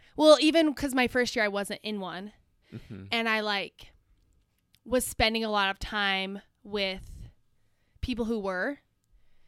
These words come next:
Speaker 1: and I thought we were friends. <laughs>
Speaker 2: Uh-huh.
Speaker 1: But I think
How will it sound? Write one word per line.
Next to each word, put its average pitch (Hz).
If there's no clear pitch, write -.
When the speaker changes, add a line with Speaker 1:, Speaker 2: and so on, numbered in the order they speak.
Speaker 1:
and 196
I 190
thought -
we 208
were 196
friends. 180
<laughs> -
Speaker 2:
Uh-huh. 104
Speaker 1:
But 233
I 226
think 233